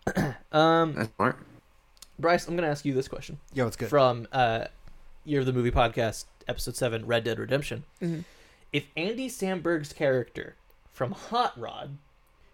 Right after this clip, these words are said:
Speaker 1: were a part of the party and Honor Among Thieves, how might he have helped them out in their quest?
Speaker 3: Oh, God, it's been so long since I've seen Hot Rods. <laughs>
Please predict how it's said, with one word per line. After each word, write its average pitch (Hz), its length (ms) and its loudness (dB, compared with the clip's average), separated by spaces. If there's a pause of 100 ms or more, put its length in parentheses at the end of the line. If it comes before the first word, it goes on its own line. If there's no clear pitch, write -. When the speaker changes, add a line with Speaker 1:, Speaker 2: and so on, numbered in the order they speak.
(200)
Speaker 1:
were 135 220 -2
a 135 80 2
part 180 560 0
of 113 420 -4 (220)
the 123 80 -2
party 170 560 2
and 120 160 -4
Honor 180 320 0
Among 160 320 0
Thieves, 131 640 -6 (220)
how 180 160 -4
might 226 220 -4
he 190 160 -2
have 151 120 2
helped 170 280 -2
them 143 120 -4
out 117 240 -6
in 127 140 -10
their 123 100 -6
quest? - 520 -12 (580)
Speaker 3:
Oh, - 320 -14
God, - 260 -12
it's - 140 -20
been 107 160 -8
so 117 160 -6
long 110 240 -4
since - 200 -14
I've 101 100 -8
seen 107 160 -6
Hot 107 320 -6
Rods. 98 460 -12
<laughs> 294 60 -12